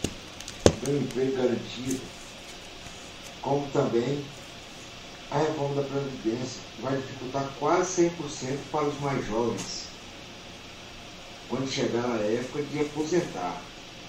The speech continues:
Mas não vão conseguir, porque vai ser tantas barreiras que eles vão passar a ter dificuldades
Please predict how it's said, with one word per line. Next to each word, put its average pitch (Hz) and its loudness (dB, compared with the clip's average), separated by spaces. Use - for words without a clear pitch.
Mas 147 0
não 185 4
vão 165 6
conseguir, 165 2
porque 139 2
vai 117 -2
ser 117 0
tantas 170 4
barreiras 120 2
que 139 -4
eles 135 -2
vão 117 2
passar 135 0
a - -10
ter 143 0
dificuldades 135 2